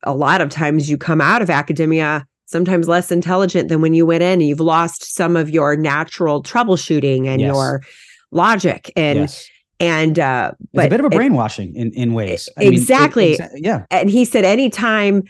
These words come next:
Speaker 1: you know, academia puts out a paper and everyone agrees, and peer research,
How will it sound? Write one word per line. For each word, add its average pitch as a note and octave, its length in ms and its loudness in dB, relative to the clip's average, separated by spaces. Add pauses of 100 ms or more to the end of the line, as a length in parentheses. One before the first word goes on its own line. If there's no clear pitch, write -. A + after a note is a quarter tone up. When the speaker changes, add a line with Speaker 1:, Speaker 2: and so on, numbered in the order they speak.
(420)
Speaker 1:
you G3+ 100 4
know, E3 160 2
academia G3+ 560 2
puts G3 280 -2
out F3+ 160 0
a D3 60 -2
paper D#3 680 -2 (180)
and D#3+ 140 0
everyone F#3 440 2
agrees, F3+ 420 2
and C#3+ 180 0
peer B3+ 260 0
research, F3+ 440 0